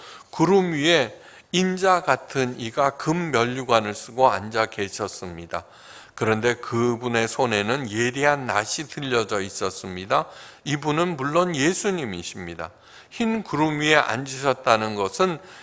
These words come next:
예수님의 최고 권위를 상징하고 예리한 낫은 바로 추수를 상징합니다. 마지막 때가 왔다는 것입니다. 그때 한 천사가 예수님을 향해서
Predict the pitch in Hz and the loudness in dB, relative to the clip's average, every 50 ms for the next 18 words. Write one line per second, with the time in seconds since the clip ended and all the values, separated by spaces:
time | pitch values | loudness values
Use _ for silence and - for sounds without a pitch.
0 | - _ - 110 117 127 123 - - 131 117 110 110 113 113 113 - - - - | -16 _ 0 2 2 2 2 0 -2 -2 -2 -2 -2 0 -2 -2 -2 -2 -2 0
1 | - 190 185 185 190 190 185 185 180 - - 120 117 123 131 135 127 131 135 135 | 2 0 0 2 2 4 4 2 2 0 -2 0 0 0 0 -2 -2 -2 -2 -2
2 | - - 131 127 123 113 117 113 107 107 101 101 - - 175 160 139 - - - | -2 -2 -2 -2 -2 -4 -6 -2 0 2 2 2 4 4 4 4 4 0 -6 -16
3 | - - - - - - 98 107 107 110 113 113 - 127 113 113 113 117 113 110 | -20 -20 -20 -20 -14 -6 -4 -2 0 0 0 0 -2 0 2 2 2 2 2 4
4 | 110 117 123 - - 165 165 175 190 190 175 - - 98 98 104 107 110 104 - | 4 4 4 4 2 0 -2 -2 -4 -8 -10 -8 -6 -2 0 0 2 0 0 -2
5 | - - - - 208 196 185 - - - 147 131 117 117 147 165 165 165 - - | -6 -10 -6 -4 -4 -4 -4 -6 -6 -4 -4 -2 0 2 2 2 2 0 0 0
6 | 156 147 139 127 - 123 107 92 87 87 85 76 90 85 85 - - - _ _ | 0 0 -2 -4 -4 -4 -4 -4 -4 -6 -8 -10 -6 -6 -6 -6 -8 -12 _ _
7 | _ _ _ - - - - - - - - - - - 120 143 160 - 208 208 | _ _ _ -20 -20 -20 -20 -20 -18 -18 -20 -20 -6 -2 0 0 0 0 2 4
8 | 196 202 202 202 - - 180 151 135 127 147 147 147 156 160 160 - - _ - | 4 4 4 2 -2 -4 -4 -2 -2 0 2 2 2 2 0 -4 -12 -18 _ -10
9 | - 107 117 120 - - - 139 127 117 110 113 110 104 101 95 - - - 98 | -6 -4 -4 -4 -4 -2 0 0 0 0 -4 -8 -8 -10 -10 -10 -12 -12 -12 -12
10 | 92 87 87 87 87 90 - _ _ _ - - 123 - _ - 127 123 151 151 | -12 -12 -12 -12 -14 -16 -16 _ _ _ -14 -12 -12 -10 _ -2 0 0 0 0
11 | 147 147 - - 151 139 131 - - 123 120 127 123 117 113 117 120 - - 131 | -2 -4 -6 -4 -4 -4 -4 -4 -4 0 2 2 2 2 2 -2 -4 -6 -6 -6
12 | 120 117 113 113 110 110 104 101 101 98 - - 131 127 131 | -6 -6 -4 -2 -2 -2 -2 -2 -4 -6 -2 -2 -2 -2 -2